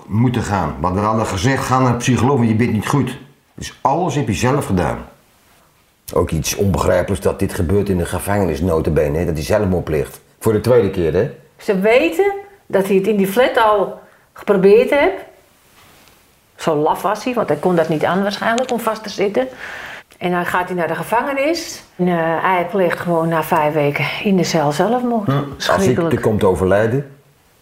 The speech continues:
Speaker 1: gaat er een bijl mee in mijn kist.
Speaker 2: Ja.
Speaker 1: Dan vraag ik aan Petrus bij de poort van de hemel, "Maak ik even een paar levels lager om de jongen even op te zoeken."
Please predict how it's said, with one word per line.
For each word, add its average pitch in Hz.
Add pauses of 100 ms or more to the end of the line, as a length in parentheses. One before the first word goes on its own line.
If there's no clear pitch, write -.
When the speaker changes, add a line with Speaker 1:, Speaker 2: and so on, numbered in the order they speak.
(720)
Speaker 1:
gaat 101
er 90
een 92
bijl 117
mee 110
in 107
mijn 98
kist. - (120)
Speaker 2:
Ja. 190 (1400)
Speaker 1:
Dan -
vraag 92
ik 90
aan 85 (520)
Petrus 120 (200)
bij 85
de -
poort 107
van 92
de 82
hemel, 104 (540)
"Maak 92
ik 95
even 90
een 80
paar 87
levels 85
lager 98 (440)
om 92
de 80
jongen 113
even 120
op -
te 104
zoeken." 117